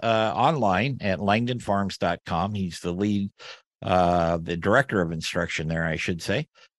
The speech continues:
You just go to instruction, click down, you'll see him there, and it talks all about their programs here in the Portland area. So,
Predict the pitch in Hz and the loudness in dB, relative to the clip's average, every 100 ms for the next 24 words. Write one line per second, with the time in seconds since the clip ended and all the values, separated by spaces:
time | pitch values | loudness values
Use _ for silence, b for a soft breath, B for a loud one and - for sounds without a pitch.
0 | - 95 90 90 101 95 90 87 131 151 | -8 -6 -6 -2 2 2 2 0 0 0
1 | - 120 113 101 - 131 156 123 87 - | 0 0 0 0 2 2 2 2 -2 -2
2 | 135 139 131 135 131 107 92 107 104 - | -2 0 0 2 2 0 -2 0 0 0
3 | 101 101 95 98 95 85 101 95 85 87 | 0 2 2 2 2 -2 0 0 0 -2
4 | 85 - 95 90 85 80 92 80 82 85 | -4 -4 -4 -2 -4 -4 -4 -4 -4 -2
5 | 82 82 78 82 - - 101 87 | -2 -4 -6 -8 -12 -2 0 0